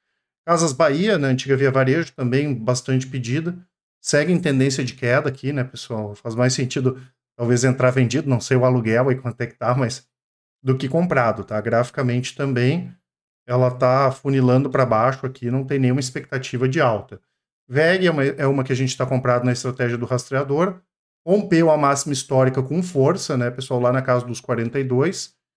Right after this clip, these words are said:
eh, e a tendência principal de médio e curto prazo continua de alta. Ela pode voltar até a casa dos quarenta e dois, quarenta e três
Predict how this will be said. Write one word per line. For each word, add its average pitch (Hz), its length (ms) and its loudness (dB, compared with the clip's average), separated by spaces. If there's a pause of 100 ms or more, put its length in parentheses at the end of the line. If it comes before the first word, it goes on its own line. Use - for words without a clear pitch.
(300)
eh, 123 440 2 (140)
e 147 80 0
a 165 60 4
tendência 135 520 2
principal 143 920 -2 (240)
de 139 100 -6
médio 139 340 2
e 131 60 -8
curto 151 220 -8
prazo 127 320 0
continua 139 460 -4
de 143 180 0
alta. 131 420 0
Ela 135 180 2
pode 185 300 0
voltar 143 540 2
até 131 160 0
a 120 80 4
casa 123 260 0
dos 120 160 -10
quarenta 117 320 -4
e 110 60 -4
dois, 117 200 -2
quarenta 113 320 -6
e 107 60 -8
três 110 420 -6